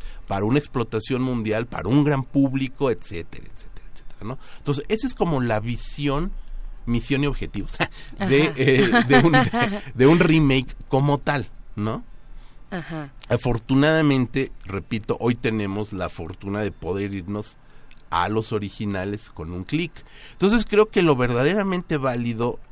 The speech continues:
Speaker 1: en estos momentos es sí retomar esas fórmulas o sí retomar unos originales literarios, cinematográficos, teatrales, etcétera, etcétera, pero repensarlos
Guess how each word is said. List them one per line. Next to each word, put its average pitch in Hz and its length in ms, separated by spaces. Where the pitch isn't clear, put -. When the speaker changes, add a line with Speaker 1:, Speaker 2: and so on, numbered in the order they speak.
Speaker 1:
en 127 200
estos 185 320
momentos 104 720
es 160 260
sí - 300
retomar 131 500
esas 113 280
fórmulas 98 760
o 127 120
sí - 180
retomar 135 480
unos 131 280
originales 98 800
literarios, 107 640
cinematográficos, 95 1200
teatrales, 92 720
etcétera, 90 440
etcétera, 95 500
pero 123 220
repensarlos 113 1200